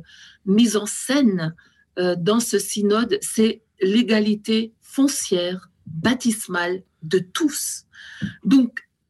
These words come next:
à partir de là, et c'est le principe aussi du synode, on a essayé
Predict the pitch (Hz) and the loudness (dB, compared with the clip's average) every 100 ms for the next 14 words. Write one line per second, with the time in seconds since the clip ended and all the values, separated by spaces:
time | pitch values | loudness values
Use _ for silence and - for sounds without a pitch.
0 | _ 196 214 247 - 339 311 208 214 214 | _ -4 -2 -2 0 0 2 4 4 2
1 | 226 254 320 - 381 202 - 220 196 202 | 0 -2 -6 0 0 0 2 2 4 2
2 | 196 208 196 233 220 214 214 214 180 185 | 0 -4 -2 -4 -2 -4 -2 -4 -4 -8
3 | - 202 202 226 277 - - 220 214 202 | -8 -2 0 0 -2 -4 2 4 4 2
4 | 190 - 190 185 214 | 0 0 0 2 -2